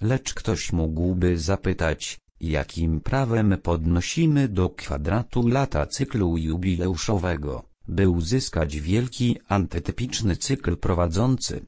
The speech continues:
i wprowadzający do wielkiego antytypicznego jubileuszu. Odpowiadamy,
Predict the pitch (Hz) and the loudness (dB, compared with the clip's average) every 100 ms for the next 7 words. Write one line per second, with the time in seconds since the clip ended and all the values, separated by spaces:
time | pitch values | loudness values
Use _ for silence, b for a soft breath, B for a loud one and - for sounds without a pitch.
0 | - - - - 104 90 82 78 82 117 | -10 -8 -2 2 2 2 0 0 2 2
1 | 117 - 104 95 85 80 76 - 135 139 | 0 -2 0 2 2 0 -2 -2 -2 2
2 | 139 - 104 87 90 - 95 85 - 120 | 0 2 0 0 -2 -4 -4 -4 -4 0
3 | 123 107 87 80 90 92 85 98 98 - | 2 2 2 0 0 2 2 0 -2 -6
4 | - - - _ _ - 110 - 107 92 | -6 -8 -16 _ _ -4 -2 2 2 4
5 | 78 76 104 80 71 | 2 2 2 2 -2